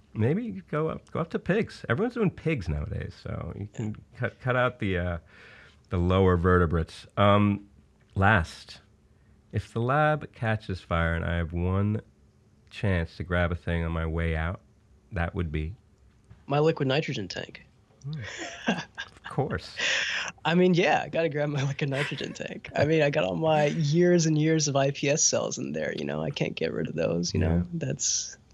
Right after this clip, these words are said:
Speaker 2: those are, those are my precious, uh, my
Speaker 1: Your little,
Speaker 2: babies,
Speaker 1: your
Speaker 2: right?
Speaker 1: little baby. <laughs> Yeah, well, that
Speaker 2: Nah.
Speaker 1: is the one thing that's not replaceable. Yeah, I mean, I guess,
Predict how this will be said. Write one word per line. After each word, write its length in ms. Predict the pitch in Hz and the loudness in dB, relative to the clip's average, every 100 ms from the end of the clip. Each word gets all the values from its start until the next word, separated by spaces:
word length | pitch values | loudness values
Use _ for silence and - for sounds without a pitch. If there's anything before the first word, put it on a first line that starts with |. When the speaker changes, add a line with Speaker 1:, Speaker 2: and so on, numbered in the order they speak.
| _ | _
Speaker 2:
those 240 | - 143 139 | 2 4 6
are, 360 | 139 135 143 - _ _ _ - - | 4 2 0 -8 _ _ _ -20 -2
those 200 | 143 139 | 0 2
are 160 | 131 131 | 2 2
my 140 | 135 | 0
precious, 680 | 127 139 127 143 131 - - | 2 2 2 2 4 4 4
uh, 360 | 139 139 135 131 - - - - | 4 4 2 -2 -16 -20 -14 -4
my 100 | 127 | 0
Speaker 1:
Your 80 | |
little, 140 | 131 - | 2 2
Speaker 2:
babies, 200 | 117 117 | 0 -2
Speaker 1:
your 120 | 120 | 0
Speaker 2:
right? 60 | 139 | 0
Speaker 1:
little 180 | 147 | -2
baby. 260 | 143 160 156 - 220 139 - 175 165 - 127 - - - - | 0 2 2 4 2 2 0 -2 -4 -6 -10 -8 -8 -8 -2
<laughs> 640 | 226 233 240 240 - - | -2 -2 -4 -6 -2 2
Yeah, 220 | 113 110 101 | 4 4 4
well, 160 | 104 | 2
that 260 | 127 165 247 | 2 2 2
Speaker 2:
Nah. 100 | 269 | -2
Speaker 1:
is 100 | - | -2
the 100 | 175 | -2
one 240 | 160 156 | 0 0
thing 220 | 151 170 | 2 2
that's 220 | 123 92 - | 2 0 -2
not 380 | 95 95 92 - | 2 2 2 0
replaceable. 760 | 90 - 82 78 76 78 80 78 | -4 0 -2 -2 -4 -6 -6 -6
Yeah, 200 | - - - | -6 -8 -10
I 100 | 85 90 | -8 -6
mean, 100 | 85 | -4
I 140 | 82 | -2
guess, 500 | 87 85 80 - | 0 0 -2 -10